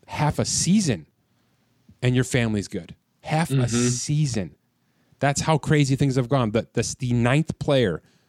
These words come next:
Speaker 1: the fourth guy sitting on the bench right now, is doing nothing, and he's set for life. That's a
Speaker 2: Yeah.
Speaker 1: reality. That's a reality right now. And we're gonna talk <laughs> about, you know, that's why a lot of these decisions with,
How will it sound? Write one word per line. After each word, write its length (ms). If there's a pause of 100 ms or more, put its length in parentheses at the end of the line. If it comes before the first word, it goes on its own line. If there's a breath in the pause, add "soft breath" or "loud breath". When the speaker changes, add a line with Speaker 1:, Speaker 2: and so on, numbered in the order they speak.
(600 soft breath)
Speaker 1:
the 80
fourth 420
guy 180
sitting 300
on 100
the 80
bench 280
right 160
now, 260 (840)
is 160
doing 380
nothing, 480 (1080)
and 100
he's 140
set 180
for 140
life. 340 (800)
That's 160
a 40
Speaker 2:
Yeah. 60
Speaker 1:
reality. 480 (460)
That's 160
a 60
reality 400
right 200
now. 260 (380 loud breath)
And 80
we're 60
gonna 120
talk 280
<laughs> 60
about, 360 (560 loud breath)
you 80
know, 180 (120)
that's 240
why 280
a 120
lot 200
of 40
these 340 (640 soft breath)
decisions 500
with, 180